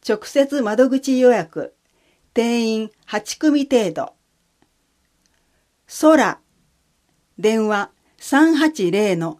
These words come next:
七四三六。高柳六丁目十三番五号。五月二十八日水曜日、午前十時から正午。初めての空。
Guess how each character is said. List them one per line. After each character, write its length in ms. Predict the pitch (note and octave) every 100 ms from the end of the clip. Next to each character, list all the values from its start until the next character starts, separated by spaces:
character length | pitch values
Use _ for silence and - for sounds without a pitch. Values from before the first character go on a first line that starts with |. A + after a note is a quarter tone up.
| _
七 340 | G3+ A3 D4+ D#4
四 260 | D4+ A3
三 380 | E3 - G#3+ A3+
六。 380 | G#3+ G#3+ D#3+ - _ _ _ _ _ _ _ _ _
高 260 | A#3+ B3 D4+
柳 460 | D4 C#4+ G#3 F3
六 200 | E3+ F3+ -
丁 300 | A#3 A3 G#3+
目 280 | G3+ - _ _
十 300 | D#3+ A3+ D4+
三 360 | D#4 D#4 C#4 G3
番 300 | D#3+ D#3 D#3
五 200 | G#3 A3
号。 380 | F#3+ E3 D3+ - _ _ _ _ _ _ _ _ _ _ _ _
五 160 | A#3 D#4
月 440 | D4+ B3 F#3 E3+
二 180 | F#3 C#4
十 300 | A#3+ G3 F3
八 320 | D#3 F#3 A3+
日 400 | A3 G#3 G#3 F#3+
水 360 | - B3 D4 C#4+
曜 220 | C4+ F#3
日、 240 | D#3+ D#3 _ _ _ _ _
午 180 | A#3+ D#4
前 300 | B3+ A#3 G3
十 260 | B3+ C#4 B3
時 200 | A3 G#3
か 160 | G3+
ら 180 | G3 -
正 360 | - C4+ A#3+ E3+
午。 260 | D#3 - _ _ _ _ _ _ _ _
初 400 | - A#3+ B3 E4
め 160 | E4 C4+
て 180 | G3+ F#3
の 220 | F3 D#3 -
空。 340 | A3 G#3+ E3+